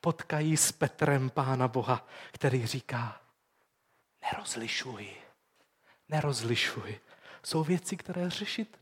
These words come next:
nemusíš. Nerozlišuj, neodděluj.“ Co se stane, když dáš tuhle jednu věc stranou, překvapení,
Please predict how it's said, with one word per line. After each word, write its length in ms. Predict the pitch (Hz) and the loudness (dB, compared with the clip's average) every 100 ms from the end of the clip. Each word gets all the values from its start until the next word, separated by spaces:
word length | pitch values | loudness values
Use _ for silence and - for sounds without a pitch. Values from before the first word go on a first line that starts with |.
| - | -6
nemusíš. 760 | 320 285 - - 131 - - - _ _ | 0 0 0 -2 -6 -6 -12 -14 _ _
Nerozlišuj, 840 | 127 269 202 - 156 - - 123 113 - | 2 8 8 8 2 2 2 0 0 6
neodděluj.“ 720 | 220 185 156 139 139 127 113 - - _ - - _ _ _ _ - _ _ _ _ _ _ _ _ _ _ _ _ _ _ | 8 8 6 6 8 8 4 -2 -20 _ -20 -20 _ _ _ _ -20 _ _ _ _ _ _ _ _ _ _ _ _ _ _
Co 120 | - | 2
se 120 | - 214 | 4 2
stane, 460 | - 156 135 113 - - _ - | 4 4 4 2 -2 -20 _ -6
když 200 | 143 147 | -2 4
dáš 240 | 147 139 | 4 4
tuhle 320 | - 214 196 | -2 6 10
jednu 260 | 175 170 160 | 10 8 6
věc 220 | 139 - | 6 4
stranou, 580 | - - 131 135 120 107 - _ _ _ _ _ _ _ _ _ _ _ _ _ _ _ _ _ _ | -2 -2 0 2 2 -2 -12 _ _ _ _ _ _ _ _ _ _ _ _ _ _ _ _ _ _
překvapení, 760 | - - 135 123 123 120 123 | -4 -4 -2 0 0 0 -4